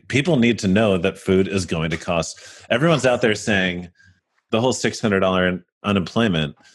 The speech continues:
Everyone's out there saying, "Well, that just means people aren't making enough if they're making more from that than in their current jobs." But people don't talk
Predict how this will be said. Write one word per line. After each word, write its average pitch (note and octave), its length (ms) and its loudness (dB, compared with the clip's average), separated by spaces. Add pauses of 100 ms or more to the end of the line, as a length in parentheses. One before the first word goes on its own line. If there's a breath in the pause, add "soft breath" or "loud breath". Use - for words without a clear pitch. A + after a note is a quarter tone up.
(400 loud breath)
Everyone's G#2 340 0
out G2 160 0
there F#2 140 2
saying, F2 360 -4
"Well, F#2+ 200 0
that A2 180 2
just A#2+ 200 -2
means F#3 220 -2
people - 380 -4
aren't F#2+ 220 -4
making G2+ 340 0
enough D2+ 460 0
if E2 100 -4
they're F2 140 0
making E2 340 -2
more D#2+ 220 0
from E2 200 -4
that G2 320 -2
than E2+ 140 -2
in E2+ 160 -2
their D#2+ 140 2
current D#2+ 320 -4
jobs." F2 480 -2
But F2 180 -4
people G2 280 -2
don't G2 300 0
talk D#2+ 360 -4